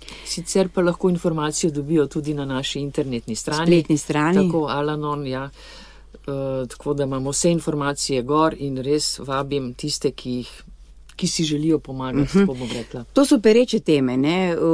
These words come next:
Speaker 2: Včasih se je ta alkoholizem tako pod preprogo, pa še danes se tako zakriva, ne. Saj ni težava, samo da v družinah navz-, navzven zgleda dobro. Kako, imate kakšen način, kako premagati prve zadrege,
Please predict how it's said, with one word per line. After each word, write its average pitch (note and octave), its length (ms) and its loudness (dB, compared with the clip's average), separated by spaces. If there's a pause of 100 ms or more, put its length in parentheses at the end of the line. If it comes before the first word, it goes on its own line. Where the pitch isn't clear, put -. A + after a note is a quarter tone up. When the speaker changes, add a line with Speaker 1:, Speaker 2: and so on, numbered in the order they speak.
Speaker 2:
Včasih G3 580 0
se - 160 -2
je E3+ 80 4
ta F3+ 140 2
alkoholizem F3 720 2
tako E3 260 0
pod D#3 180 0
preprogo, F#3 540 4
pa D#3+ 120 -2
še - 160 -2
danes D#3+ 500 4
se D3+ 140 -4
tako D3+ 380 0
zakriva, D3+ 680 2
ne. D3 500 4
Saj - 240 2
ni E3+ 140 4
težava, D3 460 4
samo D#3+ 240 0
da D#3+ 120 4
v D3+ 60 2
družinah D3 440 4
navz-, D3 380 4
navzven D3+ 580 4
zgleda D3+ 400 4 (380)
dobro. F#3 420 6 (220)
Kako, C#4 400 2
imate B3 240 2
kakšen B3+ 300 4
način, C#4+ 300 6
kako G3 240 2
premagati D#3 540 2
prve D3 300 0
zadrege, C3+ 520 -2